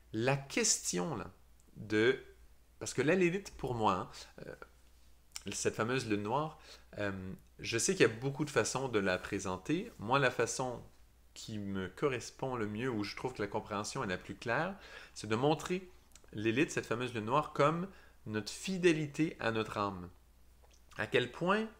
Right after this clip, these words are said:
est-ce qu'on suit le... c'est pour ça que ça va tellement bien, en fait, avec ce qui se passe en Capricorne. À quel point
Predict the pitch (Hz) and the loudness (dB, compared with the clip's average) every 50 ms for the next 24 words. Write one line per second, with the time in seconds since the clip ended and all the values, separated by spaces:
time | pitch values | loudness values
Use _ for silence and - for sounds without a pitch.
0 | - 117 113 110 - - 131 127 123 - - - - - - - 131 139 160 196 | -6 -4 -2 -2 -2 -2 -2 -4 -2 -4 -4 -4 -4 -4 -4 -4 -4 -4 -4 -4
1 | - - - - - - - - - - - - - - - - - - - - | -6 -12 -20 -20 -20 -20 -20 -20 -20 -20 -20 -20 -20 -20 -20 -20 -20 -20 -20 -20
2 | - - - 107 107 104 104 104 101 98 95 92 92 90 90 90 90 90 - - | -18 -12 -8 -6 -2 2 4 4 4 4 2 0 0 -2 -2 -4 -6 -6 -6 -6
3 | 110 - - 180 175 - - 117 101 101 98 - - 120 104 104 107 104 104 98 | -2 0 0 0 0 2 4 4 6 4 2 4 2 2 2 4 4 2 2 2
4 | 98 110 104 90 - - 85 - 87 85 - - - - - 90 95 - 98 90 | 0 -2 -2 -2 -4 -6 -8 -8 -8 -8 -8 -10 -12 -8 -4 -4 -4 -4 -6 -8
5 | - 92 - - 90 - 139 165 180 214 - - - - - - - - - - | -8 -8 -10 -8 -4 -4 -2 -2 -4 -6 -10 -14 -18 -18 -18 -18 -20 -20 -14 -8
6 | - 202 - - 131 131 135 - 160 170 185 | -8 -2 2 4 4 4 2 0 2 2 2